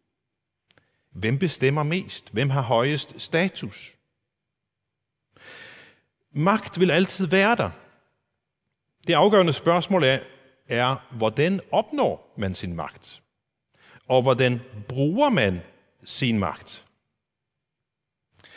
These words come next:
Der er jo som sådan ikke noget galt med magt i sig selv. Det afhænger af, hvordan man forholder sig til den magt, man har. Og på mange måder så gør man også klogt i at være,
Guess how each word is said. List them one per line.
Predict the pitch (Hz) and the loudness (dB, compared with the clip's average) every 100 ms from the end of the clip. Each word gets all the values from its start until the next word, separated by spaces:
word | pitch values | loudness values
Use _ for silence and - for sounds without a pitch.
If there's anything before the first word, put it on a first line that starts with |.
| - _ _ | -20 _ _
Der | 156 | 0
er | |
jo | 185 | 2
som | 175 185 | 2 0
sådan | 180 202 226 | 2 2 4
ikke | 202 208 | 0 2
noget | 165 127 | 0 4
galt | 151 143 - - - | 2 2 -6 -14 -10
med | 123 117 | -2 0
magt | 120 143 - | 2 0 -2
i | 113 | -10
sig | - 113 | -8 -8
selv. | - 220 113 - _ _ _ _ _ _ - | 0 0 -2 -12 _ _ _ _ _ _ -10
Det | 120 | -4
afhænger | 139 175 151 147 127 | -2 0 0 -2 -2
af, | 104 101 | -2 -2
hvordan | 110 110 120 | -4 -2 -2
man | 127 | -4
forholder | - 160 - 208 262 254 | -4 -6 0 0 2 0
sig | - 131 95 90 _ _ - | -2 -2 -4 -6 _ _ -8
til | 143 175 | -6 -4
den | 151 | -2
magt, | 87 82 - - _ _ | -2 -4 -14 -20 _ _
man | 117 107 | -8 -8
har. | - 175 - - _ _ _ _ _ _ _ _ _ _ - _ _ _ _ _ _ _ _ _ _ _ _ | -4 -4 -4 -14 _ _ _ _ _ _ _ _ _ _ -20 _ _ _ _ _ _ _ _ _ _ _ _
Og | 143 | -2
på | 165 | 4
mange | 170 208 | 4 6
måder | 196 190 196 | 6 6 6
så | - 190 | 4 2
gør | 180 | 4
man | 175 | 4
også | 165 180 247 | 4 2 2
klogt | 180 185 175 | 4 4 2
i | 175 123 | -2 2
at | 135 131 | 2 2
være, | 131 123 | 0 0